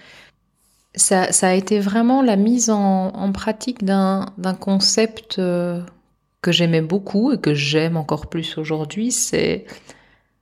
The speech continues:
ça n'est pas ce que contient l'expérience que tu es en train de vivre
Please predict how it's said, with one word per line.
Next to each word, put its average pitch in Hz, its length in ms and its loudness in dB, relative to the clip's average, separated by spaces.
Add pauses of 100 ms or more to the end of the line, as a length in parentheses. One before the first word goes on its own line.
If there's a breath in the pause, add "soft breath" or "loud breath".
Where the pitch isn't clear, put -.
(460)
ça - 220 2
n'est 196 160 4
pas 233 640 2 (140)
ce - 260 -2
que 190 180 -2
contient 208 1300 0 (120)
l'expérience 190 1080 0
que - 120 -2
tu 180 200 -6
es - 20 2
en 175 140 2
train 170 240 -2
de 170 100 0
vivre 165 880 0